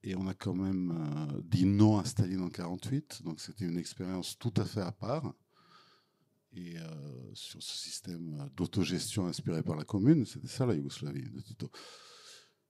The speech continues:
Euh, voilà, ici c'est, c'est, c'est lost country dans le sens d'un, d'un, d'un pays qui, qui n'existe plus, qui est la Yougoslavie, qui est aussi, euh,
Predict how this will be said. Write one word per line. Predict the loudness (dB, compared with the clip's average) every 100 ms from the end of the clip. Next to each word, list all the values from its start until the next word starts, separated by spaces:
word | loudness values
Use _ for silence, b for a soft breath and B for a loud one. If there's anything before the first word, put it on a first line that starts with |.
| _ _ -4
Euh, | 2 4 4 6
voilà, | 8 12 10 8
ici | 2 0
c'est, | 4 4 4
c'est, | 4 4 4
c'est | 4 6
lost | 8 6 8
country | 8 8 6 8
dans | 8
le | 6
sens | 6 4 4 4
d'un, | 6 6 4
d'un, | 2 2 2 2
d'un | 2 2 2
pays | 4 4 4
qui, | 0 -4 -2 -2 -4 -8
qui | -2 2
n'existe | 2 0 -4
plus, | 0 2 6 4 4
qui | -2
est | 0
la |
Yougoslavie, | -2 -4 -6 -4 -2 0 -2
qui | -2 -4
est |
aussi, | -4 -4 -8 -2 2 2
euh, | 0 -4